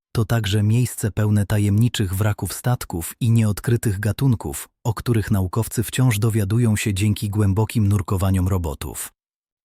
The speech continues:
Choć ciemno i ciśnienie sięga tysiąca sto atmosfer, życie wciąż tu istnieje. W głębinach można spotkać meduzę bioluminescencyjną.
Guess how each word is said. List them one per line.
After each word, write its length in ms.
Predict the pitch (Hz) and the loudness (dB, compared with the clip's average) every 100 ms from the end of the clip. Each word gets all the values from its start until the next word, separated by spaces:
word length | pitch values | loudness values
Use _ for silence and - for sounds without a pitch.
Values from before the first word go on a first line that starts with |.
| - | -2
Choć 220 | 113 - | -2 0
ciemno 400 | - 165 175 147 | 2 6 6 6
i 100 | 117 | 2
ciśnienie 500 | - - 127 131 110 | 0 0 2 4 2
sięga 360 | - 120 104 | 2 2 2
tysiąca 460 | 95 104 120 107 98 | 0 0 2 2 0
sto 260 | - - 95 | -2 -2 -2
atmosfer, 560 | - 160 - - 85 - _ | 2 2 2 -2 -4 -6 _
życie 300 | 104 151 131 | 0 2 0
wciąż 380 | - - 120 92 | -2 0 0 0
tu 120 | 98 | -2
istnieje. 600 | 90 - 98 80 65 64 - _ _ _ | -4 -4 -4 -4 -6 -12 -16 _ _ _
W 80 | 101 | -4
głębinach 640 | 113 107 104 156 165 - | 0 2 2 4 2 2
można 340 | 113 113 113 | 2 2 0
spotkać 520 | 98 - 113 - 101 101 | 0 -2 -4 -2 -2 0
meduzę 580 | 98 92 117 107 101 - | 0 0 -2 0 -2 -2
bioluminescencyjną. 1400 | 95 113 120 110 101 95 - 101 90 - 76 71 69 | 0 0 2 2 2 0 0 -2 0 -2 -4 -6 -10